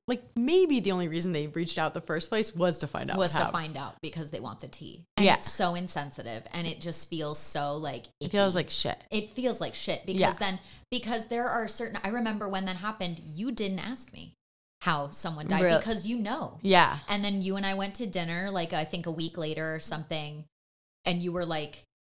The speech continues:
Speaker 2: ca-, and I was giving you details on, like, us finding out and all that, and you were like, "Can I ask?"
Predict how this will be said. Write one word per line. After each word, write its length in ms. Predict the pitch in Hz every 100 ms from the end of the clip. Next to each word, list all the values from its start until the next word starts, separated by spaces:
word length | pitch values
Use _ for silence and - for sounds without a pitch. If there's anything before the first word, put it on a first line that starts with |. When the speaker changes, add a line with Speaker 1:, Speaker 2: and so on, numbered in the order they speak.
| _ _ _ _ -
Speaker 2:
ca-, 140 | 220 -
and 120 | 185
I 120 | 180
was 180 | 208 247
giving 300 | 170 202 190
you 120 | 170 156
details 520 | 156 151 156 147 -
on, 220 | - 156
like, 280 | 147 143 - -
us 220 | 156 -
finding 360 | - 165 185 214
out 340 | 240 208 170
and 180 | - 165
all 200 | 151 160
that, 240 | 165 175 -
and 140 | 165
you 80 | 165
were 100 | 160
like, 260 | 160 147 -
"Can 140 | 165
I 100 | 143
ask?" 560 | - 160 170 - - -